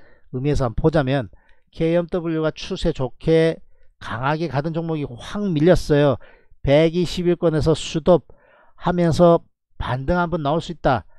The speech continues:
예측했고 그것이 퍼펙트 했고요. 자, 그러한 반등 이후에, 아, 실패 추세 전환 실패했던 종목은 삼성전기였습니다. 이렇게 강하게 가던 종목이 리바운드 한번 나오고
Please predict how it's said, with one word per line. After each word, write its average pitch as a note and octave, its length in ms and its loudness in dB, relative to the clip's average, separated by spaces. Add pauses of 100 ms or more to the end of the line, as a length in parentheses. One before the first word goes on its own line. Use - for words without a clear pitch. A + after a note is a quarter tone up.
(260)
예측했고 D#3+ 640 -2
그것이 D3+ 260 -2
퍼펙트 E3+ 400 6
했고요. F3+ 420 6 (640)
자, B2+ 120 -4
그러한 F3 880 -2 (400)
반등 C3+ 520 -2
이후에, D#3 600 2 (480)
아, G2 400 -8
실패 G#3 680 4 (680)
추세 E3 480 0
전환 C3 400 -4
실패했던 G#3+ 640 -2
종목은 F3 480 -4 (160)
삼성전기였습니다. D#3 1300 -4 (160)
이렇게 C#3+ 200 -8 (680)
강하게 D3 420 -2
가던 D3 280 -2
종목이 C#3+ 440 -4
리바운드 D#3 500 0
한번 D3 240 0
나오고 D3 640 2